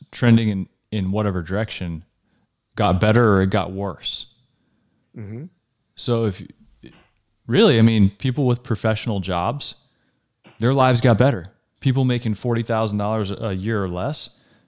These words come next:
Speaker 1: forty percent of them were laid off. So the, the divide, the chasm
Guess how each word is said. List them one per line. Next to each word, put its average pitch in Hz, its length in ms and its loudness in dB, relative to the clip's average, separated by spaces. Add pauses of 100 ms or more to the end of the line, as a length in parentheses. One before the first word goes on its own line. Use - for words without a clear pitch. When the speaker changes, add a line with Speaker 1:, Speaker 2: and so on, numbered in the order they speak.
Speaker 1:
forty 151 300 2
percent 127 360 -4
of 120 60 0
them 135 120 0
were 107 160 -2
laid 101 180 -2
off. 101 380 -4 (1600)
So 123 500 0 (560)
the, 110 160 -6
the 131 220 0
divide, 117 1000 2
the 117 80 -4
chasm 113 840 -6